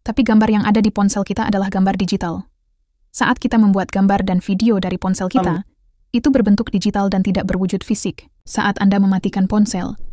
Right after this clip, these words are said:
Speaker 1: semuanya hilang dari layar dan diubah menjadi data. Ini hanyalah sebuah gambar yang tidak mempunyai wujud fisik. Namun lain halnya dengan gambar yang dipajang di dinding, akan tetap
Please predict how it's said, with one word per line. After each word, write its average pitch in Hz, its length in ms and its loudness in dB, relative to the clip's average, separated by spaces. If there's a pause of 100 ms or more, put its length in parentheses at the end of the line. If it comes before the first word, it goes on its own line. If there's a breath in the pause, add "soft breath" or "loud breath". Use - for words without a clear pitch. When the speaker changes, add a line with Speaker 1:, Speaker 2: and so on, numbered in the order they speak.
(120)
Speaker 1:
semuanya 240 400 4
hilang 202 320 2
dari 190 160 -2
layar 190 480 -4 (240)
dan 208 320 4
diubah 202 320 0
menjadi 190 480 0
data. - 320 -10 (480)
Ini 226 240 6
hanyalah 196 480 0 (560)
sebuah 196 320 0
gambar 190 480 0 (240)
yang 196 160 4
tidak 196 240 2
mempunyai 196 480 2 (320)
wujud 202 320 2
fisik. - 480 -4 (400)
Namun 240 320 6
lain 226 240 4
halnya 214 540 0 (100)
dengan 214 240 4
gambar 220 320 4
yang 220 160 4
dipajang 196 400 0
di 190 80 0
dinding, 196 480 4 (240)
akan 226 240 0
tetap 233 240 -2